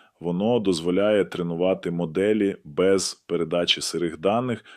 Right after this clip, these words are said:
що мінімізує ризик їх витоку. Таким чином, навіть розподілені корпоративні мережі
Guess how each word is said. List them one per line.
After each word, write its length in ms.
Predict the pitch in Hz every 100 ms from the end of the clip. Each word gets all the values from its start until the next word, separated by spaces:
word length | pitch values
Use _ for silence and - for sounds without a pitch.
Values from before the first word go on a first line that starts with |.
| -
що 380 | - - 107
мінімізує 840 | 110 101 98 90 85 80 98 107 90
ризик 480 | 87 95 90 - -
їх 220 | 85 -
витоку. 520 | 82 73 - - - - - -
Таким 300 | - 85 92
чином, 460 | 90 113 123 110 95
навіть 360 | 98 104 98
розподілені 720 | 90 87 - 85 95 98 87
корпоративні 720 | 80 - 101 80 76 90 80 78
мережі 520 | 80 95 123 117